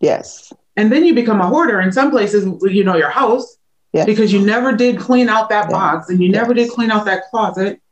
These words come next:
Speaker 1: Mm-hmm.
Speaker 2: And it's just adding up.
Speaker 1: Absolutely. And, you know, one of the pioneering professional organizers in the country
Speaker 2: Mm-hmm.
Speaker 1: defines,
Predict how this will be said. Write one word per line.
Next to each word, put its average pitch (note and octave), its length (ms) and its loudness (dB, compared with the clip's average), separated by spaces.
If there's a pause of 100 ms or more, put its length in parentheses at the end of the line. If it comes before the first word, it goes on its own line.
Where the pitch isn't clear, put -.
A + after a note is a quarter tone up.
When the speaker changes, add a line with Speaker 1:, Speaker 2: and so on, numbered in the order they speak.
Speaker 1:
Mm-hmm. G3+ 340 -4
Speaker 2:
And G#3+ 100 2
it's G3+ 100 0
just - 220 -2
adding E3+ 260 2
up. D#3 300 -4 (320)
Speaker 1:
Absolutely. D3+ 600 -2 (220)
And, D3+ 260 -2
you F3+ 100 2
know, D3 120 2
one D#3+ 200 0
of D#3 100 0
the D3 80 -2
pioneering D#3+ 800 0
professional D3 520 -2
organizers D3+ 580 0
in D3+ 140 0
the - 80 0
country C#3 640 -2
Speaker 2:
Mm-hmm. - 480 -12
Speaker 1:
defines, E3 880 0